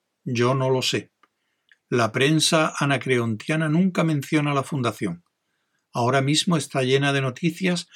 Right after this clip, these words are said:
sobre las próximas cel-, celebraciones y nada más. Leopold alcanzará la mayoría de edad dentro de una semana, ya lo saben". "En ese caso disponemos de meses".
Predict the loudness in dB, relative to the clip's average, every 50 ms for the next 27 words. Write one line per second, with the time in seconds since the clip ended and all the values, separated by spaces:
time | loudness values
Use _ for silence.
0 | -20 -20 _ _ -8 -4 0 2 2 4 2 2 0 -2 -6 -10 -8 -8 -8 -6
1 | -4 -2 -2 0 0 0 -2 0 0 0 0 0 -2 -2 -6 -8 -8 -10 -6 -4
2 | -2 -2 -2 -2 -4 -4 -6 -2 0 2 4 4 4 2 0 -4 _ -14 -20 -20
3 | _ _ -4 -2 0 2 2 4 2 2 0 -2 -4 -8 -10 -10 -12 _ _ _
4 | _ _ _ -20 _ _ _ _ _ _ _ -4 -2 0 2 2 0 0 -2 -4
5 | 0 2 4 4 4 2 0 -8 -18 -20 _ _ -4 -4 -4 -2 -2 -4 -4 -4
6 | -4 -2 0 2 2 2 2 2 2 2 0 2 2 2 2 2 2 0 0 0
7 | 2 2 0 2 2 0 0 0 0 0 -2 -2 -2 0 0 0 0 0 0 0
8 | 0 0 -2 -2 -4 -4 -6 -6 -10 -14 _ _ _ _ _ _ _ _ _ _
9 | _ _ _ _ _ _ _ _ _ -20 _ _ _ _ _ _ _ _ _ _
10 | _ -14 -6 -2 0 0 2 2 2 0 0 0 -2 0 -2 -2 -2 -2 -4 -4
11 | -4 -4 -4 -2 -2 -2 -2 0 0 0 0 0 0 0 -2 -4 -4 -8 -10 -10
12 | _